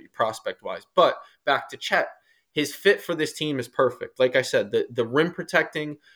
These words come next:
um, and the mindset and the things I keep hearing and seeing is what's so exciting to me about guys like Kevin Garnett talking about his, his attitude and, and what he sees in him and, like,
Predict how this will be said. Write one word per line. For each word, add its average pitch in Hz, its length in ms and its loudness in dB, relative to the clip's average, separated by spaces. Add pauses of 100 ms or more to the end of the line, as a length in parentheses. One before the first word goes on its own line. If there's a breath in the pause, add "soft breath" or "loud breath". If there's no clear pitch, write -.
(120)
um, 120 340 -2
and 135 200 0
the 123 80 6
mindset 139 800 2
and 117 180 -4
the 107 60 -8
things 180 420 0
I 120 120 2
keep 117 260 -8
hearing 160 440 4
and 110 120 -8
seeing 151 360 -2
is 113 160 -2
what's 117 240 -2
so 151 300 2
exciting 139 500 2
to 127 120 -12
me 117 140 -10
about 117 300 -2
guys 139 300 2
like 117 180 -2 (240 soft breath)
Kevin 156 340 0
Garnett 127 460 2
talking 123 380 2
about 120 320 2
his, 120 240 0 (240 soft breath)
his 123 220 0
attitude 139 600 2
and, 117 160 -12
and 120 260 -6
what 139 180 6
he 147 120 -4
sees 143 440 -2
in 123 100 -2
him 123 220 -2
and, 117 120 -4
like, 113 180 -6